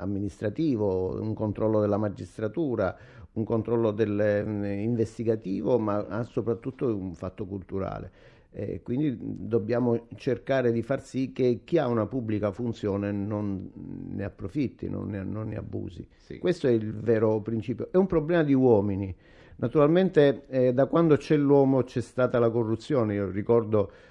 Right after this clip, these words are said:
Speaker 1: la carriera di Cicerone nelle sue verrine, cioè è riuscito a, per, per cor-,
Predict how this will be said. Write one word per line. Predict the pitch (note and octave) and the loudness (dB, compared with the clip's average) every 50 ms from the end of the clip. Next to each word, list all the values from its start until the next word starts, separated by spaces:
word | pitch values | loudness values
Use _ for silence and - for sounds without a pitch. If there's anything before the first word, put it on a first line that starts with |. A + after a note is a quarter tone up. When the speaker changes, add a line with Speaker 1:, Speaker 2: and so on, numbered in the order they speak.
| - _ _ _ - - - | -20 _ _ _ -20 -16 -10
Speaker 1:
la | - G2+ G#2 G#2 G#2+ G#2 | -6 -2 0 2 2 2
carriera | - A#2+ A#2 A2+ C3+ C#3+ C3 B2+ A#2+ | 2 2 0 2 2 4 4 4 4
di | A2+ A2+ | 4 2
Cicerone | G#2+ A#2 G#2+ - B2 B2 B2+ C3+ C#3+ C#3 C3 B2 A#2+ | 0 -2 -4 -2 0 2 2 2 2 2 2 2 2
nelle | A#2 A2+ A2 A2+ A2+ | 2 2 2 2 2
sue | G#2+ - B2+ B2 A#2 | 0 0 0 0 2
verrine, | A2+ A2+ A#2 A2 A2 B2+ C3+ B2+ A2+ G#2+ G2+ G2+ F#2+ F#2 | 4 4 2 2 2 0 0 0 2 2 2 0 0 -2
cioè | - - G#2+ G#2+ G#2 G#2 G2+ G2 F#2+ F#2+ | -4 -4 -2 0 0 0 0 0 0 0
è | G#2 G#2+ G#2+ | 0 -2 -2
riuscito | G#2 G#2+ A2 G2 - - B2 G#2 A#2+ A#2 A2 G#2 - - - - - - - - | -2 -4 -4 -4 -6 -8 -4 0 2 2 2 0 -2 -6 -16 -20 -20 -20 -12 -4
a, | G2 A2 G#2+ G#2+ G#2 G#2 G#2+ A2 G#2+ G#2 G#2 G2 - | -2 0 2 4 2 2 2 0 -2 -2 -4 -4 -2
per, | - A2+ A2 G2+ G#2 G2+ F#2 | -2 -2 -2 -2 -6 -6 -2
per | - A#2+ A#2 - | 0 0 0 0
cor-, | - B2 A#2 G#2+ A#2 G#2+ G#2+ G#2 | 0 0 0 0 -2 -4 -6 -6